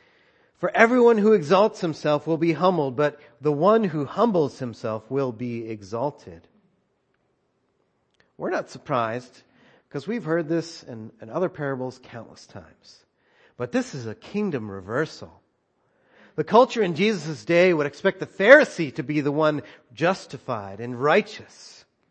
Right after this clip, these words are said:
and the tax collector to be the one who's unrighteous and unjustified.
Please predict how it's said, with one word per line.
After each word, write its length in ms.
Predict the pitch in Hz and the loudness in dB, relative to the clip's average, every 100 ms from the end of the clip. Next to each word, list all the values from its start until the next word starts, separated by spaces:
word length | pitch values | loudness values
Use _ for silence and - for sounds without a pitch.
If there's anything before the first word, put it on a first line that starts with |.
| _ _ _ _ _ - | _ _ _ _ _ -4
and 80 | |
the 80 | 160 | -4
tax 400 | - 185 202 - | -2 -2 -2 -2
collector 460 | - 151 139 - 135 | -4 -2 -2 -4 -10
to 160 | 147 | -8
be 340 | 123 143 139 127 - _ | -6 -4 -4 -6 -14 _
the 100 | 151 | 0
one 240 | 143 147 | 2 2
who's 220 | 139 139 135 | 0 -4 -2
unrighteous 840 | 165 185 156 127 101 - 95 - | 0 2 2 -2 -4 -14 -20 -18
and 100 | 117 127 | -16 -2
unjustified. 1120 | 165 196 151 127 104 - - - 90 85 | 0 0 -2 -6 -10 -18 -20 -16 -16 -18